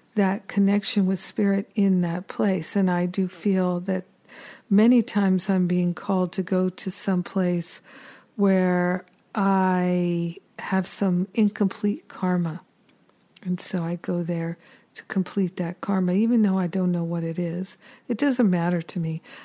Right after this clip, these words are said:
I'm just doing what I feel guided to do. But in all that traveling that I did for so many years, I had to let go of my attachments to thinking this thing, this coffee mug,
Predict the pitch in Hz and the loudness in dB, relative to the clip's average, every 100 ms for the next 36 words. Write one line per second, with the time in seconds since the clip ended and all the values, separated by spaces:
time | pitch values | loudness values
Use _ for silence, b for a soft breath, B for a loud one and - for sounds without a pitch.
0 | B 214 226 - - 202 180 175 180 170 | B 0 0 0 2 4 4 2 0 -2
1 | 165 - 180 165 180 170 170 175 - - | -4 -2 -2 -2 -2 -2 -2 -4 -6 -6
2 | 175 180 170 165 B B B B B 202 | -4 -4 -4 -6 B B B B B 2
3 | 202 240 277 285 247 247 254 214 190 185 | 4 4 4 4 6 4 6 4 2 0
4 | - 233 285 262 190 170 175 175 170 165 | 0 2 4 4 2 2 0 0 0 0
5 | 170 190 247 190 208 208 202 185 - 196 | -2 -4 -2 2 2 0 -2 0 0 2
6 | 180 175 170 170 185 247 208 185 185 - | 2 0 -2 0 2 4 4 2 0 -4
7 | B B B B B B _ - 214 208 | B B B B B B _ 2 4 6
8 | 202 196 190 190 185 202 _ _ _ _ | 4 4 4 2 0 -6 _ _ _ _
9 | _ _ - - - 233 247 247 - 208 | _ _ -12 -8 0 2 4 2 2 4
10 | 196 185 214 262 226 185 190 185 180 185 | 4 2 0 2 2 2 2 2 0 -2
11 | - 247 - 208 185 180 - 208 - 208 | -2 -2 0 0 0 0 -4 -6 -2 0
12 | 196 202 190 180 B B B B - 185 | 2 2 0 0 B B B B 0 4
13 | 233 233 - - - 226 208 170 170 175 | 4 2 -2 -2 2 4 4 2 -2 0
14 | 214 208 - - - - 214 214 214 202 | 2 2 0 -2 -4 2 2 2 2 4
15 | 185 170 170 165 185 | 4 0 -2 -2 -4